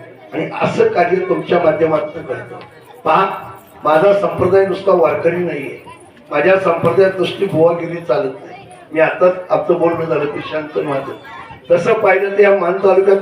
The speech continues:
कोणतं गाव असं नाही की त्या ठिकाणी रसाळ महाराजांना ओळखत नाही. अख्ख्या भारतामध्ये महाराजांचा कार्य मोठं आहे. सांगण्याचा माझा उद्देश एवढाच आहे,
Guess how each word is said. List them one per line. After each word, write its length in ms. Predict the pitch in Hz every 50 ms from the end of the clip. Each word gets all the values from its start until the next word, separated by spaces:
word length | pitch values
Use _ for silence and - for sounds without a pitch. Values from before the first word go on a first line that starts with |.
| -
कोणतं 400 | 196 180 175 170 185 196 190 -
गाव 260 | 147 151 165 185 180
असं 280 | 170 - - - 170 156
नाही 140 | 143 135 - - - - - - - - -
की 80 | - - -
त्या 100 | 190 180
ठिकाणी 400 | 175 175 - 165 165 170 180 175
रसाळ 300 | 160 151 131 123 156 165
महाराजांना 560 | 175 165 156 139 - 151 156 156 151 160 160
ओळखत 500 | 160 - - - - - - - - -
नाही. 120 | - - - - - - _ _ _ _ _ _ _ _ _
अख्ख्या 400 | - 180 - - - 202 208 208 208 208
भारतामध्ये 680 | - 208 202 208 208 - 202 196 202 202 196 196 208 208
महाराजांचा 640 | 196 160 151 160 165 165 170 165 165 165 - 160 160 160 - - - - - - - -
कार्य 280 | 120 127 151 151 156 156
मोठं 280 | 151 139 127 - - 131
आहे. 140 | 123 - - - - - - - _ _ _ _ _ - - _ _ _ _ _ _ _ _
सांगण्याचा 440 | - 175 185 202 233 247 - - -
माझा 220 | 233 226 233 240
उद्देश 440 | 233 226 214 202 - 214 214 - -
एवढाच 420 | 190 190 165 - 175 180 - - -
आहे, 120 | - -